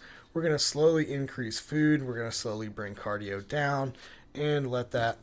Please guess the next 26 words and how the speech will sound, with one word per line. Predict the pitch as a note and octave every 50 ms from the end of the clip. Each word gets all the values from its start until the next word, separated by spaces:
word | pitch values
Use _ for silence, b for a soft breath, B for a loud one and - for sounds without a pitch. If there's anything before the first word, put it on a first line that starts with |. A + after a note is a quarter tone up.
| - -
thyroid | B2 A#2 A#2 A#2 A2+ A2+ A#2 A#2 A#2 A2+ A2 A2 -
adapt | G#2+ - - C#3 C3+ C3 C3 C3 - - -
positively, | - - B2+ B2+ C3 B2+ B2 B2 B2+ A#2+ A2+ B2 C3 B2+ B2 - B B B B B
get | - D#3+ D3+ -
you | D#3+ D3+
burning | C#3 D3 C#3 C3+ B2+ B2
more | B2 B2 A#2+
calories | A#2 - C3 B2 A#2+ A#2 A2+ A2 A2 G2+
at | A2 F2+ E2
rest. | G#2 A2 G#2 F#2 D2 - - - - - B B B B B B B B B
From | - - C#3 C3+ C3+ C3 B2 A#2
there, | A2 A2 A#2+ C3+ D3+ D#3 D#3 D3 C3 B2 C3 C3+ - B B B B B -
we | C#3 C#3 C3
can | - C3+ B2+ A#2+
move | A#2 A#2 A#2 A#2 A2 A#2
into | A#2 A2 - A#2
a | A2
body | G#2 - G2+ G2 G2 G2 F#2+
fat | - - G2 F#2 F2+ G2+
reduction | G#2 G2 - C#3+ D3 D#3 D3+ - D3+ C#3+ C3+
phase | - - C#3 C3 B2 B2+ B2+ A2+ -
where | A2+ G#2+
we're | G#2 G#2+
slowly | - - B2+ G#2+ G2 G2 G2 G2+
gonna | F#2+ F2+ F2+ F2+
pull | F#2 - - F#2 E2+ F2